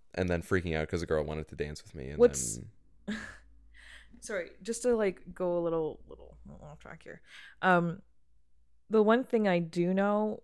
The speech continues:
Speaker 2: which has really affected my dating life in general, was it?
Speaker 1: I was just checking the time.
Speaker 2: Mm. Is that because I was so open about it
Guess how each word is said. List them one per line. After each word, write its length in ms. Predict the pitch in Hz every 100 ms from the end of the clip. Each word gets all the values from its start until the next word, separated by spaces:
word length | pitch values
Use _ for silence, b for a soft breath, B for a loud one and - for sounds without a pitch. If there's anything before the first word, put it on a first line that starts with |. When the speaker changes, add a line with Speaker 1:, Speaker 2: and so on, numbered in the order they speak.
| -
Speaker 2:
which 280 | - 185 -
has 200 | 196 180
really 180 | 175 175
affected 400 | 165 156 151 156
my 140 | 147 156
dating 360 | 170 185 185 -
life 260 | 196 208
in 120 | 175 160
general, 500 | 156 180 202 254 294 - _ - _ - - - - - - -
was 120 | 190
it? 100 | 320
Speaker 1:
I 520 | - - _ - -
was 40 | 95
just 120 | 95
checking 160 | 85 80
the 100 | -
time. 160 | 85 101 -
Speaker 2:
Mm. 160 | 175 156 B B B B
Is 200 | 190 185
that 320 | 180 165 - - _ - - _ - - - _ - _ - 185
because 420 | 196 202 - 226
I 40 | 226
was 180 | 185
so 340 | - - 165 160
open 280 | 143 147 165
about 260 | 170 165 165
it 180 | 190